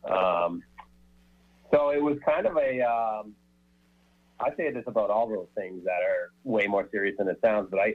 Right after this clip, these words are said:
I call them, like, the big boy decisions. And, um, I just, I guess when something like that happened, we, you know, it turns out there's no, there was no chance we were gonna hold that event. But when we actually postponed it at the time, it, it felt like there was a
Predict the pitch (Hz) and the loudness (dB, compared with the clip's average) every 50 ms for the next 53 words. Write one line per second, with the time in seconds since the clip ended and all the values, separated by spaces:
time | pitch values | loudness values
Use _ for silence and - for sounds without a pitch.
0 | - 92 98 107 - 139 117 110 104 101 98 98 - - - - 104 104 104 104 | -2 -2 -4 0 0 0 0 2 0 -2 -2 -4 -6 -6 -4 -4 -4 -2 0 -2
1 | 98 95 92 87 - - 95 87 92 90 90 90 - _ _ - _ _ _ _ | -2 -2 -4 -8 -8 -8 -8 -6 -6 -6 -8 -8 -12 _ _ -20 _ _ _ _
2 | - _ _ - - - - - 123 113 107 101 101 98 95 95 90 87 92 90 | -20 _ _ -20 -20 -18 -6 0 2 2 2 2 2 0 0 0 0 0 0 0
3 | 87 85 87 - _ _ _ _ _ _ _ - 104 87 - 123 127 123 143 156 | -2 -2 -4 -8 _ _ _ _ _ _ _ -10 -10 -4 -2 -2 -2 2 2 2
4 | 147 143 147 - _ _ _ - - - 135 131 143 165 - - - 160 139 127 | 2 0 -2 -8 _ _ _ -10 -2 0 0 2 2 -2 -2 0 0 -2 -2 0
5 | - - 143 131 127 117 117 123 117 - 113 113 117 113 110 110 117 117 117 113 | -2 -2 0 0 0 0 0 -2 0 0 -2 -4 -4 -6 -8 -6 -8 -8 -8 -10
6 | 110 107 - _ _ _ _ _ _ _ _ _ _ _ _ _ _ _ _ _ | -10 -12 -14 _ _ _ _ _ _ _ _ _ _ _ _ _ _ _ _ _
7 | _ _ _ _ _ _ _ - - _ - 160 151 143 135 131 131 190 190 165 | _ _ _ _ _ _ _ -20 -20 _ -2 2 2 2 2 2 2 0 0 2
8 | 143 151 135 120 123 113 110 131 131 127 120 117 _ - 147 147 147 139 135 131 | 2 0 0 0 -4 -8 -2 0 0 0 -2 -6 _ -6 -4 -4 -2 -2 -2 -2
9 | 139 143 131 113 - - 127 117 98 90 - - 101 98 95 101 87 95 104 98 | 0 0 0 0 -2 -2 -2 -2 -2 -2 -6 -10 -10 -6 -6 -4 -4 -2 -2 0
10 | 92 90 85 87 85 104 101 98 85 - 90 92 107 123 123 123 131 143 165 - | 0 -2 -4 -2 -2 -2 -2 -2 0 -2 -2 0 0 0 2 2 2 2 0 -2
11 | - 123 - - 110 - - - 147 170 165 127 107 101 98 - - - - 156 | -4 -12 -6 -4 -4 -4 -2 -2 -2 -2 0 -2 -2 -2 -2 -2 -4 -4 -2 -2
12 | 170 156 127 110 104 98 - - 120 - - 175 208 - 196 185 - 147 127 113 | 0 0 -2 -2 -4 -6 -6 -8 -6 0 0 0 2 2 -2 -4 -4 -6 -6 -6
13 | 110 107 | -8 -10